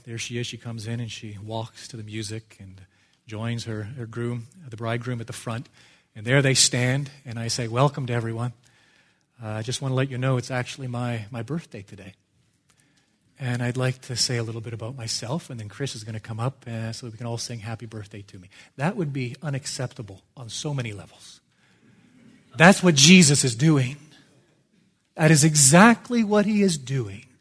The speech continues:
This is a feast that has been commemorated for fourteen hundred years. The traditions, the practices, the rituals are codified. It is the same year after year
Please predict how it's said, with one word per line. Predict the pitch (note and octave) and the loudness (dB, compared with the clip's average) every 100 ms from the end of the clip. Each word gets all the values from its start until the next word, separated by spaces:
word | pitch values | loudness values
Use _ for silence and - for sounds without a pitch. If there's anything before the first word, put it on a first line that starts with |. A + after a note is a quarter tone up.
| _ _ _ _ - _ | _ _ _ _ -20 _
This | A2 D3+ G#3+ | 2 8 10
is | B3 A3+ | 10 10
a | A3+ | 10
feast | - - - F#3+ A#2 - - - _ _ _ _ - | 8 -2 2 4 2 -2 -12 -12 _ _ _ _ -2
that | C#3+ C#3 | 2 4
has | C3+ | 2
been | C#3+ C#3 | 0 -2
commemorated | D3+ D3 F3 F#3 D#3+ C3+ B2+ B2 B2 | -2 4 6 6 4 2 0 0 -6
for | - B2 | -8 -10
fourteen | - - E3+ F#3 - - - E3+ E3+ E3+ | -10 -2 4 4 4 -6 -4 -2 0 -4
hundred | - - D3 D3 C#3 C#3 C3+ _ | -6 -6 -4 -4 -2 -2 -4 _
years. | A#2 A2 G2 E2+ E2 _ - - - - - _ | -10 -8 -8 -10 -16 _ -20 -20 -20 -20 -20 _
The | A#2 | -8
traditions, | A2+ - A#2+ D3+ F#3 - G3 G3 G3 - - | -4 -4 2 8 10 10 6 2 0 -4 -6
the | C3 | -12
practices, | - - D#3+ E3+ F3 E3+ - E3+ C#3 | -10 2 6 6 4 0 2 0 0
the | C3+ | -2
rituals | B2+ C#3 F3+ - F3+ E3 E3+ D#3 - | 0 2 2 0 0 2 2 0 -2
are | C#3 C3+ | 0 0
codified. | - - D#3+ D3 C3 - - F2 E2+ E2+ _ - - - | -2 -6 -2 0 -2 -6 -10 -10 -12 -18 _ -20 -20 -10
It | - C#3+ C3+ | -2 0 2
is | C3+ A#2 | 0 -2
the | C3 | 0
same | - - F#3+ F3+ D#3+ C3+ A2 - _ - | 4 8 10 10 6 0 -6 -14 _ -10
year | C3 F3+ F#3+ F#3 F#3 - _ _ | 2 6 8 6 4 -8 _ _
after | D3 C3+ - A#2+ | -4 -4 -4 -12
year | A2 A#2+ F3 F3+ F#3 | -10 0 4 4 2